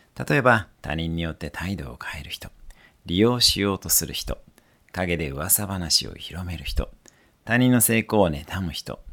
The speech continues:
虚勢を張る人。成功したいなら、すべての人にいい顔をするのをやめて、誰と付き合わないかを決めましょう。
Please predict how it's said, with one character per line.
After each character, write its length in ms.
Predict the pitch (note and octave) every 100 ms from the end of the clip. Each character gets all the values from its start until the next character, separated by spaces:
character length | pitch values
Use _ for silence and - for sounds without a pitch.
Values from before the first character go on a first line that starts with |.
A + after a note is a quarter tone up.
| - - _ -
虚 140 | - E2
勢 240 | - F2+
を 80 | E2+
張 160 | E2
る 80 | E2
人。 320 | F#2+ - - - - _ _ _
成 220 | - B2
功 180 | B2+ B2
し 100 | -
た 80 | A2
い 60 |
な 100 | G#2
ら、 260 | F2 F2+ - _ _
す 160 | - D#2
べ 100 | E2
て 140 | B1
の 100 | A1+
人 200 | - G2+
に 260 | G2 D#2 G#2+
い 60 |
い 20 |
顔 240 | A2+ G2+ E2
を 40 |
す 160 | D2 F2+
る 120 | F#2+
の 100 | F#2
を 80 | E2
や 140 | C#2+
め 80 | F2
て、 240 | - F#2 - - - -
誰 260 | E2 E2
と 120 | C#2+ -
付 200 | - -
き 80 | G2+
合 80 | G#2
わ 40 |
な 140 | F#2
い 60 | E2
か 160 | E2+ D#2
を 60 |
決 120 | -
め 80 | C2+
ま 100 | C2+
し 80 | -
ょ 100 | -
う。 40 | -